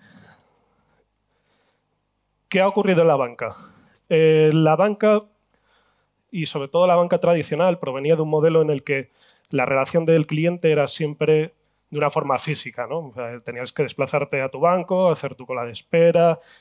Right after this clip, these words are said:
llegar a tu caja, sa-, eh, hacer la operación que fueras a hacer o tratar con, con tu gestor. Eh,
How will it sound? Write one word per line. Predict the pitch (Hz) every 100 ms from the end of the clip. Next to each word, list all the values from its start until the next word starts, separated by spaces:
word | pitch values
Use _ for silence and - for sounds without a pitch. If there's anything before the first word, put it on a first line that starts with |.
| _
llegar | 127 117
a | 113
tu | 117
caja, | 131 147 - 143 135
sa-, | 123 117
eh, | 127 123 117 113 _ _ -
hacer | - - 120
la | 127 120 120
operación | 123 123 131
que | 131
fueras | 117 123 107
a | 123
hacer | - 185 190
o | 151 135
tratar | 123 120 135
con, | - 123 123 _ _ _
con | - 120
tu | 131
gestor. | - 120 - 151 175 - _ _ _ _ _ _ _ _ _ _ _ -
Eh, | 175 165 170 165 170